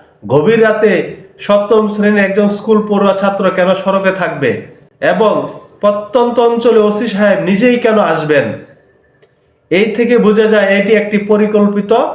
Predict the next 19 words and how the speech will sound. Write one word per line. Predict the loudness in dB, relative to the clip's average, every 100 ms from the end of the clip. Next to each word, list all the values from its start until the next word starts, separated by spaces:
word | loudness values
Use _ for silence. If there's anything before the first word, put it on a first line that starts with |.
| -12 -18
ষড়যন্ত্র।" | -4 2 2 2 0 -2 -4 -4 -6 -18 -20 _ _ _ _ _ _ _ _ _ -10
এটি | -2 0 0 -2
রাফির | -2 -2 -2 0
বাবার | 2 2 0
মন্তব্য। | 0 -2 -2 -4 -4 -8 -10 -20 _
এদিকে | -2 0 2 2
নুরুল | 4 4 4
আমিনের | 2 2 0
স্ত্রী | 0 -2
সাফিদা | -2 -2 -4 -2 0
অভিযোগ | 0 0 0 -2 -2
করেছেন, | -2 0 0 0 -2 -2 -10 -18 -20 _ _ _ -6
মধ্যরাতে | 0 0 0 0 2 2 0
পুলিশ | 0 0 0 -2
তার | -4 -2
ঘরে | 0 0 2 0
ঢুকে, | -2 -2 -6 -6 -4
তারপর | -2 -2 0 0
সরাসরি | 0 0 0 0 0 0